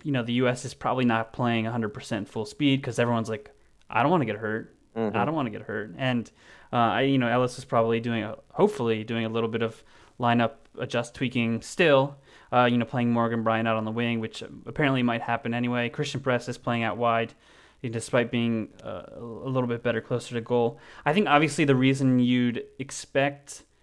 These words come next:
Speaker 1: um, even though I picked the U S to lose in the round of sixteen, of course, 'cause I'm a hater,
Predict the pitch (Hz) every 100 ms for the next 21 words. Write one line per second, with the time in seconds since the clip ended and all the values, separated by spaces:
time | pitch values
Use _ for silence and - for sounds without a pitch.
0 | _ _ _ _ _ - 113 110 104 92
1 | 147 151 151 135 127 123 147 139 123 120
2 | 117 127 120 117 117 113 110 - - -
3 | 120 113 - 117 117 - 120 117 110 180
4 | 170 127 135